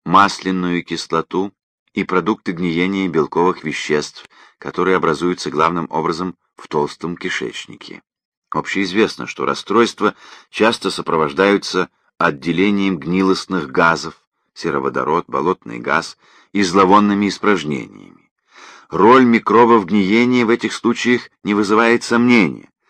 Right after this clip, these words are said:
С нашей точки зрения особенно интересны яды бактерий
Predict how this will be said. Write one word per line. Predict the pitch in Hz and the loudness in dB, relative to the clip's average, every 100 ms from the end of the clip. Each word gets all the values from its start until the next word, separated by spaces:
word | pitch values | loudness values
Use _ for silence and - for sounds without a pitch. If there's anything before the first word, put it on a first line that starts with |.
| _ - - _ | _ -20 -20 _
С | - 104 | -6 2
нашей | 120 143 143 | 2 2 0
точки | 135 139 - 127 | 4 2 2 -2
зрения | 113 127 135 135 135 131 _ _ | 2 2 4 2 0 -4 _ _
особенно | - 92 - 160 127 104 87 | -4 -2 4 4 4 2 0
интересны | - 87 78 78 78 - 80 | -2 -4 -2 0 0 0 -2
яды | 76 85 78 | 2 2 2
бактерий | 76 76 - 110 117 107 | 0 -2 0 0 2 -2